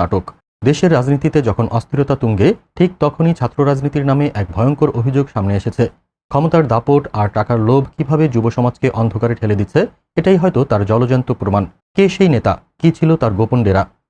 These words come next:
ঘটনাটি ঢাকা বিশ্ববিদ্যালয় ঢাবি কেন্দ্রিক। ছাত্রদলের সিনিয়র যুগ্ম সাধারণ সম্পাদক নাসিরউদ্দিন শাওন সহ মোট তেরো জনের বিরুদ্ধে ব্যবসায়ীকে অপহরণ, মারধর ও সাঁইত্রিশ লাখ টাকারও বেশি মুক্তিপণ দাবির মামলা হয়েছে। অভিযোগকারী ব্যবসায়ী জানাচ্ছেন, গুলশান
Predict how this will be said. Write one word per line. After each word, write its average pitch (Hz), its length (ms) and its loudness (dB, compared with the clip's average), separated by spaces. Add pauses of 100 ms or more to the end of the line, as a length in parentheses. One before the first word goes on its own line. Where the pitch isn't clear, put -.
(220)
ঘটনাটি 156 420 2 (120)
ঢাকা 123 260 0
বিশ্ববিদ্যালয় 139 600 2
ঢাবি 117 200 0
কেন্দ্রিক। 98 340 -2 (480)
ছাত্রদলের 143 520 2
সিনিয়র 170 380 2
যুগ্ম 123 160 -2 (120)
সাধারণ 113 360 0
সম্পাদক 117 340 0 (100)
নাসিরউদ্দিন 147 520 -2
শাওন 120 200 2 (100)
সহ 95 160 0 (400)
মোট 156 100 2 (100)
তেরো 139 200 4
জনের 160 240 0
বিরুদ্ধে 143 280 0 (120)
ব্যবসায়ীকে 139 440 0 (120)
অপহরণ, 131 340 0 (100)
মারধর 113 340 0 (280)
ও - 20 0 (100)
সাঁইত্রিশ 151 460 -2
লাখ 160 100 0 (100)
টাকারও 139 240 0 (120)
বেশি 131 260 -2
মুক্তিপণ 135 420 -4
দাবির 131 280 0
মামলা 95 240 0
হয়েছে। 104 240 0 (500)
অভিযোগকারী 143 480 2
ব্যবসায়ী 110 360 0
জানাচ্ছেন, 107 320 0 (380)
গুলশান 180 300 2